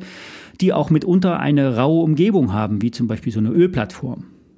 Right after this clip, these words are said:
Die Firma selber hat eine schwere Zeit hinter sich. Ein Übernahmeversuch wurde durch die Eigentümerfamilie abgewehrt, ein Restrukturierungskurs eingeleitet und Banken haben zuletzt Kreditlinien neu justiert.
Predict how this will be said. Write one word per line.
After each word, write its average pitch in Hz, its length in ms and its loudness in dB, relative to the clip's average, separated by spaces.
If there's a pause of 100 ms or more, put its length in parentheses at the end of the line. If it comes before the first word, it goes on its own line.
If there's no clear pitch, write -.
(120)
Die - 60 -2
Firma 156 240 4
selber 180 400 0
hat 185 260 -4
eine 139 300 0
schwere 147 440 -2
Zeit 160 300 -6
hinter 175 260 -2
sich. 175 300 -2
Ein 117 140 0
Übernahmeversuch 160 920 0 (440)
wurde 160 280 2
durch 143 220 0
die - 140 -6
Eigentümerfamilie 139 1000 0
abgewehrt, 175 640 0
ein 117 220 2
Restrukturierungskurs 135 1080 -2
eingeleitet 185 680 0
und 185 240 -2
Banken 151 420 -2
haben 143 300 -4
zuletzt - 480 -6
Kreditlinien 131 680 2
neu 117 220 2
justiert. 127 800 -2